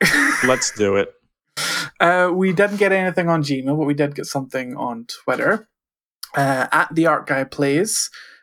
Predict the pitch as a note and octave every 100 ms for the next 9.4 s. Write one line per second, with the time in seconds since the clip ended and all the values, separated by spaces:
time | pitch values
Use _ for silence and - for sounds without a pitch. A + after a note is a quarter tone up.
0 | _ - C#3 C3+ C3 C#3+ - C3 C3+ -
1 | C3 B2+ C3 - C#3 B2+ - C3+ C3 C3
2 | - C3+ C3 B2+ - D3+ F3+ G3 B3 C4+
3 | C4+ - G3+ G3+ - G3 E3+ D3+ C#3+ D3+
4 | C#3+ C#3+ C3+ B2 B2+ A#2+ - - A2+ G2
5 | - - - - _ _ _ _ _ _
6 | _ _ _ _ _ _ _ _ _ -
7 | G#3+ C#4+ D4+ E4 - _ D#3 G3+ A#3 A3+
8 | A#3 A#3+ A3 A3 A#3+ B3 D#3+ - - F#3
9 | A3+ - -